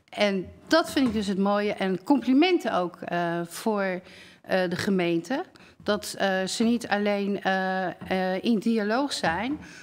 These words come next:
maar ook met de bewoners, eh, de plannen verzamelen, de, de, de, ja, punten die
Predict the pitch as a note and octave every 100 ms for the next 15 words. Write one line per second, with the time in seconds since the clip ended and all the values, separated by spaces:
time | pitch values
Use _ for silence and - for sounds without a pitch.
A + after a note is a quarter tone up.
0 | - G3 G3 G#3 F#3+ - G#3 D4 D#4 A3
1 | G3 F3 G3 G#3+ G#3 G3+ - - - F3+
2 | F3+ E3 E3 - A#3 B3+ A#3+ G3 G3 F#3
3 | F#3 F#3 F3+ F3 E3+ - - - - -
4 | F3 F3 E3+ - - F3+ F3 E3+ F3 -
5 | - _ G#3 F3+ - A3+ - F3 G3 F#3